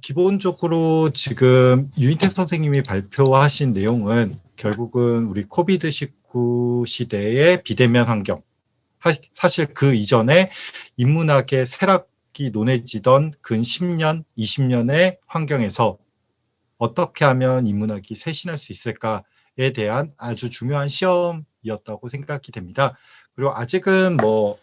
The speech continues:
많이 교육이 진행되진 않았지만 되게 유의미한 성과가 지속적으로 나올 수 있다고 생각합니다.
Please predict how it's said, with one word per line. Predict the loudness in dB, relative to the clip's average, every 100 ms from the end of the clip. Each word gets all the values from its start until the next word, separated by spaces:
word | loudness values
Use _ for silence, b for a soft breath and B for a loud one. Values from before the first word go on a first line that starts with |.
| _ -6
많이 | -2 0 0 0 2
교육이 | 2 2 -2
진행되진 | -4 -2 0 -2 -4 -4
않았지만 | -4 -8 -4 2 2 2 B B B -6
되게 | -2 0 0
유의미한 | 0 0 0 -2 -4 -6
성과가 | -8 -8 -10 -4 -4 -4 -8
지속적으로 | -12 -12 -12 -12 -10 -10
나올 | -8 -8
수 | -10 -14
있다고 | -10 -10
생각합니다. | -8 -10 -10 -16 -14 -14